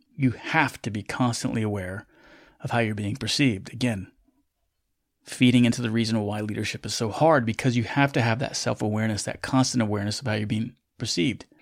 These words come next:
It's so critical to do everything you can in your power to avoid faulty perceptions altogether. So that means you gotta become maniacally aware of how you're coming across. It takes work, but the more that you do it, the more that becomes second nature.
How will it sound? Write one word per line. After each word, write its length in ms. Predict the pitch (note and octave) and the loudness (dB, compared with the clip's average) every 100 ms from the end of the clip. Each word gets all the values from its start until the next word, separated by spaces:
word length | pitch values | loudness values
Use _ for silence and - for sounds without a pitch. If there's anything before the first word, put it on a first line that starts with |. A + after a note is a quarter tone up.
| - - | -20 -4
It's 200 | D#3 - | -2 2
so 200 | - F#3+ | 4 4
critical 580 | - F#3 E3 A2 A#2 C3+ _ _ - | 4 2 4 2 2 -2 _ _ -4
to 100 | C#3+ | 6
do 140 | C3 | 8
everything 340 | C3 D3 D3 C#3 | 8 6 4 6
you 80 | B2 | 6
can 280 | - C3+ | 4 4
in 120 | B2 A#2 | 4 4
your 180 | A2+ | 2
power 440 | A2+ C3+ C#3 G#2+ G#2 | 0 2 2 4 0
to 180 | - B2 | 0 -2
avoid 440 | A2 A#2+ B2+ A2 | 2 2 4 2
faulty 380 | - A2+ A2 A2+ | 2 0 0 -4
perceptions 580 | - - A#2 - A2+ G2 | -6 -2 -2 -2 -6 -4
altogether. 600 | G2 G#2+ B2 C3+ F#2+ - _ - | -6 -6 -4 -4 -6 -14 _ -2
So 100 | B2+ | 2
that 120 | C3 | 8
means 200 | C3+ C3+ | 8 10
you 60 | C3 | 8
gotta 160 | C3 | 8
become 340 | B2 A#2+ C3+ B2+ | 6 4 6 8
maniacally 580 | A2+ A#2 C3 C3+ C3+ | 8 6 4 4 4
aware 520 | B2 A2+ A#2 G2+ G2+ A#2+ | 4 4 2 2 0 0
of 160 | - | -2
how 120 | - | -2
you're 180 | G#2+ G#2+ | -2 -2
coming 280 | A2 A2 G2+ | -2 -4 -4
across. 640 | G#2 C3 B2 G2 - - - - _ _ _ _ _ _ _ _ _ _ _ | 0 0 0 -2 -8 -10 -12 -20 _ _ _ _ _ _ _ _ _ _ _
It 80 | - | -2
takes 220 | B2+ A#2 | 0 4
work, 400 | D3+ E3+ C3+ - _ _ _ | 6 6 4 -10 _ _ _
but 140 | - C3+ | -6 2
the 60 | |
more 200 | C3 B2 | 4 6
that 100 | C#3 | 4
you 160 | D3+ E3 | 4 2
do 220 | B2 G#2+ | 2 0
it, 160 | B2+ - | 0 -2
the 80 | |
more 180 | A#2 A#2 | -2 -2
that 140 | A#2 G#2+ | -2 -4
becomes 340 | A2+ A#2 A2 | -2 0 0
second 320 | - G#2+ F#2 | -2 -2 -2
nature. 440 | A2+ B2+ - G2 | 0 0 -2 -6